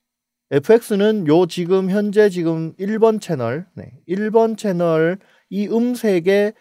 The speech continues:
지정돼 있는 이펙트들을 얘기를 합니다. 자, 테이프 슬래머라는 게 일단 준비돼 있고요. 그 다음에 프로버브라는 리버브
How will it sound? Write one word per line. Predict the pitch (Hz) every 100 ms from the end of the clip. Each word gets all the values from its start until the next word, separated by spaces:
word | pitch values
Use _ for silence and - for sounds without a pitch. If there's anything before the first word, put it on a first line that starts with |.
| _ _
지정돼 | - 156 175 165 160 143
있는 | 127 123 143 190 202
이펙트들을 | 143 123 165 - 113 110 170 170
얘기를 | 104 98
합니다. | 104 _ _ _
자, | _ _
테이프 | - 240 269 240
슬래머라는 | - 208 196 208 190 156 131 117 110 104 104
게 | 104 156 160
일단 | 123 117 120
준비돼 | 113 113 123 120
있고요. | 120 104 123 - _ _ _ _ _
그 | -
다음에 | 131 135 160 190 208 _ _ _
프로버브라는 | - 220 190 151 160 139 113 101 _ _ _ _ - 117 110 147 170 -
리버브 | 127 127 185 139 92